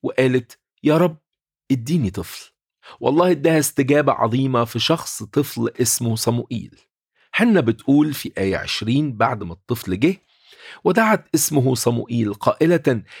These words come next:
'لأني من الرب سألته.'" وبعدين في آية اتنين وعشرين مكتوب: "ولكن حنة لم تصعد لأنها قالت لرجلها:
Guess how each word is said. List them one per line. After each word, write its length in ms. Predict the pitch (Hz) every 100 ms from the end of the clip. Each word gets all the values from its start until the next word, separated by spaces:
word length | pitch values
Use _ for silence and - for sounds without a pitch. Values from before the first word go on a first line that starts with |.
| -
'لأني 400 | 165 - 208 208
من 180 | 151 113
الرب 460 | 104 107 117 113
سألته.'" 800 | 104 - - 135 - 90 78 71 - _ _ _ - -
وبعدين 420 | 101 85 98 131
في 180 | 110 -
آية 120 | 117
اتنين 220 | 107 147
وعشرين 520 | 139 - - 107 107
مكتوب: 420 | 95 - 120 117 117 _ - - -
"ولكن 440 | 175 180 180 165 -
حنة 420 | - 196 190 175
لم 280 | 135 127 117 _
تصعد 540 | 185 180 - 127 117 120
لأنها 400 | - 107 101 101
قالت 500 | 101 131 160 175 135
لرجلها: 680 | 101 90 92 87 85 82